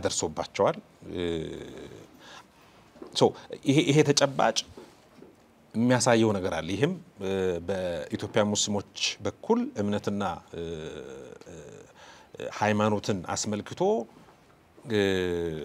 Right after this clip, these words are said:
ክፍተቶች እንዳሉ ያሳያል። እንግዲህ ይሄ የፎርብ ብለን የጠቀስነው ላይ ሃይማኖትን በግለሰብም በግሩፕ ደረጃ በነጻነት የመግለጽን፣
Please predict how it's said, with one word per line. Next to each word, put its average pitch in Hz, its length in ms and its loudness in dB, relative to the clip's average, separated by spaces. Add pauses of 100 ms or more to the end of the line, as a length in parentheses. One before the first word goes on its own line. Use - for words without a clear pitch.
(340)
ክፍተቶች 160 460 2
እንዳሉ 104 300 2
ያሳያል። 80 360 -2
እንግዲህ 92 220 -2
ይሄ 98 160 -2
የፎርብ 110 480 8
ብለን 101 240 2
የጠቀስነው - 480 -4
ላይ 135 160 2 (300)
ሃይማኖትን 110 580 0
በግለሰብም 101 680 0
በግሩፕ 87 460 -4
ደረጃ 101 300 0
በነጻነት 120 600 2 (640)
የመግለጽን፣ 127 680 6